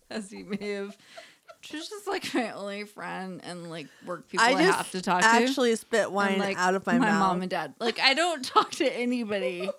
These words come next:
Speaker 1: and, like, my kid's therapist. Like, I can't, like, I can't, like, make friends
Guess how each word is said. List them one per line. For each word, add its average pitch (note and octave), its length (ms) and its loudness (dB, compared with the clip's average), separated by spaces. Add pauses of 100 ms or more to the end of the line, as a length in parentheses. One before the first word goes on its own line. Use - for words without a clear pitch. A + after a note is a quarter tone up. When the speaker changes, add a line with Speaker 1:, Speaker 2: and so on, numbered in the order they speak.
(160)
Speaker 1:
and, A3 200 -2
like, G3+ 160 -2
my G3+ 160 -6
kid's G3 340 -8
therapist. E3+ 500 -8 (460)
Like, C#4+ 240 2
I D4 140 8
can't, D#4+ 680 2 (240)
like, D4+ 140 0
I C#4+ 140 -4
can't, C4+ 320 0
like, D4 280 -2
make A3 340 -4
friends G#3+ 800 -2